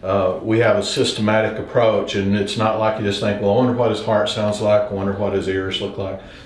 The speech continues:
We, we have a routine that we do. I always start at the tip of the nose and work my way back on them. And, um, I check their internal organs first. So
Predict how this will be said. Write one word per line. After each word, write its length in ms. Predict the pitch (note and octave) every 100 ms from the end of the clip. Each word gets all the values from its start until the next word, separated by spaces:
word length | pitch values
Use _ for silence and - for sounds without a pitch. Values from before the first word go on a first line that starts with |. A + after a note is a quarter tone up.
| -
We, 320 | G#2+ A2 G#2+ - -
we 180 | A2 A2+
have 200 | B2 A2+
a 60 | G2+
routine 680 | G#2 G#2+ G2+ B2 A#2 A#2+
that 140 | G2+ F2+
we 100 | E2+
do. 180 | F2 E2
I 80 |
always 340 | G2 - G2+ -
start 380 | - G2+ G#2 G2+
at 140 | G2
the 80 | E2+
tip 320 | - A#2 -
of 80 | F2+
the 80 | G2
nose 480 | G#2 A2 A2+ - - - - -
and 200 | F#2 F#2
work 280 | G2+ G2 G2+
my 220 | F#2+ F#2+
way 360 | F#2 G2+ G2+
back 420 | G2+ G2+ G2 - -
on 220 | F2+ E2+
them. 260 | E2+ D#2+ - - - - - - - - -
And, 300 | G#2+ G2+ F#2+
um, 180 | F#2+
I 100 | G2
check 300 | G2 C3+ A#2
their 160 | A2 G2
internal 480 | F#2+ - A2 G#2 G2
organs 420 | F#2+ G2 F#2 F2+
first. 400 | - F#2 F2+ -
So 240 | F#2 D#2